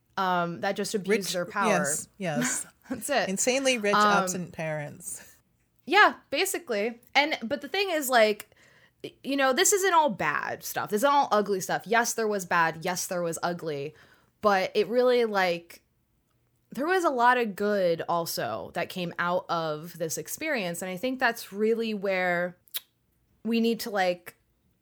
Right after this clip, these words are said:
Speaker 1: remind ourselves that, yeah, there was actually good stuff that happened. It, you know, just being able to acknowledge and see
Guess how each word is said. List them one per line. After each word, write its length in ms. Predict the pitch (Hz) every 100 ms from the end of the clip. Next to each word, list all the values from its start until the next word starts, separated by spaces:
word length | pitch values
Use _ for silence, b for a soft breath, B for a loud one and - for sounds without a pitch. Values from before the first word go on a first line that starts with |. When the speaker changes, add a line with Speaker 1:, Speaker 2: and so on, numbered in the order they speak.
| _ _ _
Speaker 1:
remind 460 | - 214 226 294 294
ourselves 880 | 214 208 196 170 160 170 175 - - _ _ _ -
that, 380 | 180 180 170 196
yeah, 260 | 247 254
there 120 | 220
was 120 | 233 330
actually 260 | 427 440
good 160 | 403 427
stuff 220 | - 175
that 100 | -
happened. 560 | - - - 65 - -
It, 120 | 180 180
you 140 | 185
know, 380 | 175 170 170 - _ b b b -
just 200 | 269 311
being 180 | 349
able 240 | 320 285 277
to 240 | - 240
acknowledge 760 | 185 175 156 170 233 208 170 -
and 260 | 170 160
see 720 | 160 - - 190 226 208 170